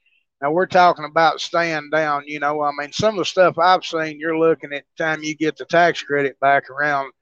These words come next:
twelve, thirteen thousand to get something that would handle a thousand to thirteen hundred square foot home, maybe a little bit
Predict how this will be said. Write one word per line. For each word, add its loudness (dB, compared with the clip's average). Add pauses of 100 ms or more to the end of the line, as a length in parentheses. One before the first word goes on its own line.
(500)
twelve, 2
thirteen -6
thousand 2 (680)
to -12
get -4
something -4
that -2
would -6
handle -2
a -6
thousand 2
to -2
thirteen -4
hundred -6
square 0
foot -4
home, -4 (420)
maybe 0
a 2
little 0
bit -4